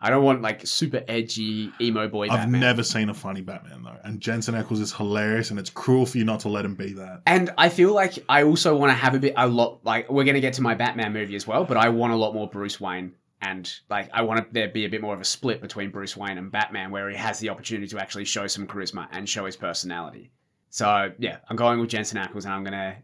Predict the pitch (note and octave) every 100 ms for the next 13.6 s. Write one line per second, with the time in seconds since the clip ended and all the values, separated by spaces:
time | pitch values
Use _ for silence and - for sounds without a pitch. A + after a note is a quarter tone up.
0 | A#2 G2 E2 A2+ A#2 - C3+ D3 C3 B2
1 | A#2+ B2 B2+ B2+ A#2 - A#2 G#2+ G#2 A2
2 | A2 G2 G2+ F#2+ F#2 E2 D2 - - -
3 | _ _ _ - G#2 G2+ G#2 - _ _
4 | _ F2 E2 D2+ _ - G#2 - G#2+ G2
5 | F#2 E3 - _ _ _ _ - B2 G#2
6 | G2 F2+ A#2+ - _ _ _ _ _ _
7 | _ _ _ G#2+ G#2 G2+ G#2 G2+ G#2+ F#2+
8 | C3 - - - _ _ - - - -
9 | - _ _ _ _ _ _ - A#2 C3+
10 | C3 C3+ B2 A2 A#2 A#2+ A#2 B2 A#2 A#2+
11 | - A2 G#2+ - - G#2 - G#2 G#2 A3+
12 | G#3 A3 G#3+ - G#3 - - A#2 A#2+ A2+
13 | G#2 - G#2+ A2 A2